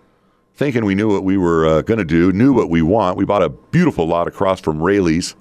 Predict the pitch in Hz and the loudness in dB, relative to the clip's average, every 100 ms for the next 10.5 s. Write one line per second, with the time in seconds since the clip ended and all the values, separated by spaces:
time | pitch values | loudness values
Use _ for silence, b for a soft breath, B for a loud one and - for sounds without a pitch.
0 | _ _ _ _ _ _ _ _ _ _ | _ _ _ _ _ _ _ _ _ _
1 | _ - 85 87 82 95 87 80 87 - | _ -6 -2 -2 -2 -4 -2 -2 -2 -2
2 | 85 78 98 92 87 82 82 82 90 101 | -2 -2 -2 0 0 0 0 0 0 0
3 | 82 92 92 82 - 95 - 95 92 90 | 0 -2 -2 -2 -4 -4 -4 -6 -6 -10
4 | _ b b b _ 82 95 85 78 - | _ b b b _ -4 -2 -2 -4 -2
5 | 101 92 85 82 80 - - 71 76 73 | -4 -2 -2 -4 -4 -10 -8 -4 -4 -2
6 | 90 82 - - 95 90 85 - 73 - | -2 -2 -4 -4 -2 -2 -4 -6 -8 -10
7 | b b b 92 98 120 95 101 101 98 | b b b -2 0 0 -2 -2 0 0
8 | 98 92 95 87 95 98 92 92 107 85 | 0 0 0 0 0 0 0 -2 -2 -2
9 | 76 85 95 92 90 92 101 95 90 90 | 0 0 2 0 0 0 0 0 -2 -2
10 | - 92 92 90 | 0 0 0 -2